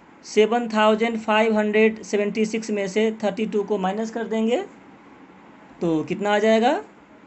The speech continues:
सेवन थाउजेंड फ़ाइव हंड्रेड फ़ोर्टी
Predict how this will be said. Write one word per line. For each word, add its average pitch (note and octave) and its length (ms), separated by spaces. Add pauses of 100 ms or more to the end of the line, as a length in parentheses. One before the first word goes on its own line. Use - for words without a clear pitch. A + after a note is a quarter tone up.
(260)
सेवन G3+ 440
थाउजेंड G#3+ 540 (560)
फ़ाइव G3+ 300
हंड्रेड F#3+ 400
फ़ोर्टी A3 460